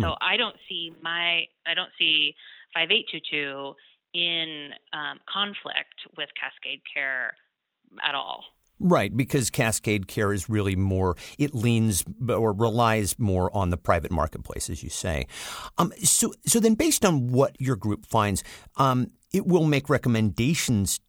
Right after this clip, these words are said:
Speaker 2: to the legislature, but this is not
Speaker 1: Mm-hmm.
Speaker 2: intended to craft a potential piece of legislation, correct?
Speaker 1: Well, we'll see.
Speaker 2: Hmm.
Speaker 1: <laughs>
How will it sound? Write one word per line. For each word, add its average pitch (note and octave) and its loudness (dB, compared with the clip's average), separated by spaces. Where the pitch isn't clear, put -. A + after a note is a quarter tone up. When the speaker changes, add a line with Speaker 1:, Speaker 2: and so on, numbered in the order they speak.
Speaker 2:
to C3+ 0
the G#2 0
legislature, G2 -2
but A#2 0
this C4 2
is D#3+ 0
not C#3 4
Speaker 1:
Mm-hmm. F3+ -6
Speaker 2:
intended A#2+ 0
to - -4
craft - -2
a A#2 0
potential A2 -4
piece - -6
of F2 -4
legislation, F2+ -2
correct? - -4
Speaker 1:
Well, D#4+ -8
we'll C4 -4
see. D#4 0
Speaker 2:
Hmm. A2 -2
Speaker 1:
<laughs> - -16